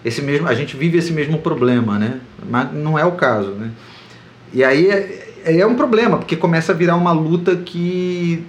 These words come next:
que, que, que ela tá sendo, o campo de batalha não é justo, assim, sacou?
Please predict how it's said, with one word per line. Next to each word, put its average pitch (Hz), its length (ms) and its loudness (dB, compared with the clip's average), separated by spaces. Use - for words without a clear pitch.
que, - 160 -20
que, 147 360 -12
que 143 400 -6
ela 139 180 2
tá 143 120 0
sendo, 143 720 -2
o - 60 -6
campo 214 380 -2
de 175 80 0
batalha 170 540 2
não 180 140 0
é 190 80 2
justo, 170 460 -2
assim, 101 260 -6
sacou? 107 400 -4